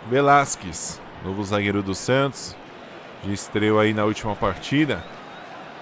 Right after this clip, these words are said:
Jean Mota segurou, dividiu, melhor ali pra marcação, mas a arbitragem tá marcando falta. É isso, pessoal, falta marcada, falta pra equipe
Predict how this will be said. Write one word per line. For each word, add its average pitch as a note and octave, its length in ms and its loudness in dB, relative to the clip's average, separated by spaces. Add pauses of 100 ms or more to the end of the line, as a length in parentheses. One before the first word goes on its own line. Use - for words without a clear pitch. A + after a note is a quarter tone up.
(120)
Jean G2 200 0
Mota A2+ 400 2
segurou, G#2+ 540 0
dividiu, A2 640 -2
melhor B2+ 360 4
ali B2+ 180 2
pra B2+ 220 4
marcação, C#3+ 680 4 (120)
mas C3+ 200 -2
a D3 60 4
arbitragem C#3 520 6
tá D3 140 0
marcando D#3 400 0 (120)
falta. C#3+ 540 6 (720)
É F#2+ 60 -2
isso, G#2 140 -4
pessoal, C#3+ 440 6
falta C3+ 240 2
marcada, C#3+ 540 4
falta B2 500 6
pra C#3+ 200 4
equipe C#3+ 560 2